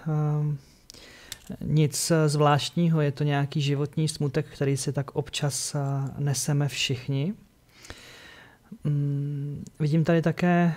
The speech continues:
eh, muže s kozí bratkou, která je tak jako došpičatá,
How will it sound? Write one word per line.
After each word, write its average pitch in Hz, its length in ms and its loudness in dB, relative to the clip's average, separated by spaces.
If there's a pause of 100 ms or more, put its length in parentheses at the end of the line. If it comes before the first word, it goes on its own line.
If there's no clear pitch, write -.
eh, 151 220 2
muže 147 420 4
s 185 160 0
kozí 170 360 0
bratkou, 151 840 -2 (280)
která 143 320 2
je 139 80 2
tak 147 200 -2
jako 147 200 0
došpičatá, 135 1040 -2